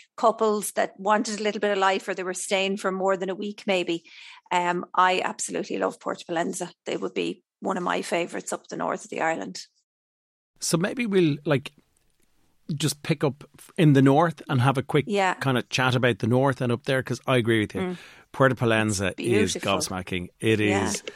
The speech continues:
Speaker 2: It's a beautiful old town, a stunning bay, and you have, you've really got three very decent resorts up there. What's nice about the north of the island is the size of the beaches.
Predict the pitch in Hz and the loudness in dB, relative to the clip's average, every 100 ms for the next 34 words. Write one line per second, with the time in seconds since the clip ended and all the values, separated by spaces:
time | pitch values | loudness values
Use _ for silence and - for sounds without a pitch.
0 | - - - 110 92 - 123 143 131 117 | -20 -12 -8 -6 -6 0 2 2 2 2
1 | 113 104 110 110 107 104 - - - - | 2 0 -2 0 0 -2 -4 -2 -2 0
2 | - 147 160 117 101 98 95 110 120 - | 2 2 4 2 2 0 0 -2 -4 -12
3 | - - - 104 107 101 104 98 - - | -20 -12 -2 0 0 0 0 -4 -8 -4
4 | 147 131 - 226 - 208 254 - - - | -2 -2 -8 -10 -2 -2 -2 -4 -8 0
5 | 175 156 117 - 92 95 131 113 131 - | 4 4 2 -4 -4 -2 -2 0 0 2
6 | 117 104 107 104 101 98 - 98 - 120 | -2 -2 0 0 -2 -6 -6 -6 -4 -4
7 | - 143 190 196 240 226 185 160 156 127 | 2 2 2 0 -4 0 4 4 4 2
8 | - - - 110 117 107 104 98 92 - | -2 -10 -4 0 2 4 2 0 -4 -12
9 | - _ 123 120 - - - 110 - - | -20 _ 0 0 -2 -10 -8 -4 0 2
10 | 110 104 95 92 85 95 87 - - - | 2 2 0 -4 -6 -6 -6 -10 -10 -12